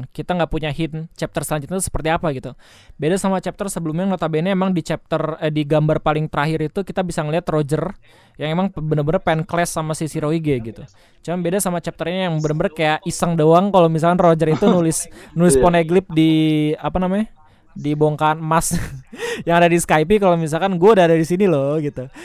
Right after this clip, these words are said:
Speaker 1: Kalau misalkan, kalau misalkan lu baca ini, gue bakal nuntun lu sampai ke ujung dunia. Asik.
Speaker 2: <laughs>
Speaker 1: Oke, berarti kayak dia emang bener-bener yakin kalau misalnya dia bakal nemuin sama yang namanya ya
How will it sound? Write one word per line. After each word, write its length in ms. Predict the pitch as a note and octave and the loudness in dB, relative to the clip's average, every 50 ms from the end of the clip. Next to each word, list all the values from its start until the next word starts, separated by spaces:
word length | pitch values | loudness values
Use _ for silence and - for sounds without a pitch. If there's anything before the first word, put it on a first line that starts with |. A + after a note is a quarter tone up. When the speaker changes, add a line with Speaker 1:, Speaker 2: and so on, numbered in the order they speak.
| F4+ - - - - | -18 -18 -18 -16 -2
Speaker 1:
Kalau 200 | - E3+ E3+ F#3 | 2 4 6 6
misalkan, 640 | F#3 F#3+ F#3+ F#3 G3 F3+ F#3+ G3 G3 F3+ F#3 F#3 F#3+ G3 - | 6 4 4 4 4 6 6 6 4 4 0 -4 -6 -8 -6
kalau 200 | - F#3 F3+ F3+ | -2 0 2 2
misalkan 240 | F3+ F#3+ F#3+ F#3+ | 2 2 2 4
lu 80 | F#3 F3+ | 4 6
baca 220 | F3+ F#3+ F#3 G3 F3 | 6 6 6 6 4
ini, 320 | F3 F3 F#3+ A3+ B3 A#3+ | 2 4 4 4 4 4
gue 140 | G#3 F#3 G#3 | 4 4 6
bakal 260 | F#3+ G3 F#3+ F3 F#3 | 6 6 6 6 6
nuntun 280 | F3+ F#3 F#3 F3 F#3 F3+ | 6 6 4 4 4 4
lu 100 | F#3 G#3 | 4 4
sampai 260 | G3 G3+ F3 E3+ F3+ | 4 4 2 2 2
ke 80 | E3 E3+ | 2 2
ujung 240 | E3 D3+ D#3 D3+ | 2 2 2 0
dunia. 500 | D3 D3+ D#3 D3 D#3 D#3 D3+ C#3+ C3+ C3+ B2 B2 | 0 0 0 0 -2 -2 -2 -2 -2 -4 -4 -4
Asik. 380 | B2+ - A3 G#3 - G#3 F3 | -2 0 0 0 0 0 -4
Speaker 2:
<laughs> 20 | - | -4
Speaker 1:
Oke, 160 | F3 F3 F#3+ | -4 -2 0
berarti 320 | F3+ F3+ F3+ F#3+ - A#3 | 2 4 2 2 2 0
kayak 400 | A#3 A3 F#3+ F#3 F3+ F3 F3+ G#3 | 0 4 4 4 4 2 0 -2
dia 160 | E3+ E3 G#3 | 4 6 8
emang 180 | A#3+ A#3+ A3+ G3+ | 8 8 8 6
bener-bener 400 | F#3 F3+ F3+ D#3+ D#3 E3+ E3+ F3 | 6 4 4 4 4 4 4 4
yakin 500 | E3+ E3 D#3 - - - F3 G3 G#3 A3+ A3 - - - - - - - _ | 4 2 2 0 0 0 0 0 0 -2 -6 -8 -12 -20 -20 -20 -20 -20 _
kalau 160 | - E3+ F3 | -2 0 0
misalnya 240 | F3+ F#3 F3+ G3+ G#3 | 2 2 2 2 4
dia 120 | A3 G3 | 4 4
bakal 240 | F3+ E3+ E3 F3 E3+ | 4 4 4 4 2
nemuin 480 | E3+ E3+ E3+ E3 E3 E3 F3+ G3 G3+ G#3 G3+ G3+ - _ | 2 2 2 2 4 4 4 4 2 0 -2 -6 -10 _
sama 300 | - - E3+ D#3+ E3 E3 | -6 -4 -2 0 0 0
yang 100 | E3 D#3+ | 0 0
namanya 460 | D#3+ D#3 D#3 D#3 D3 D3 F3 G3+ G#3 G3+ F#3+ D#3+ C3 - - - | -2 -2 -2 -2 -2 -2 0 0 2 2 0 -2 -4 -8 -12 -8
ya 580 | C#3+ D3 C#3+ C#3 C3 B2+ B2 A#2+ A#2 - - | -4 -2 0 0 0 0 -2 -4 -6 -8 -10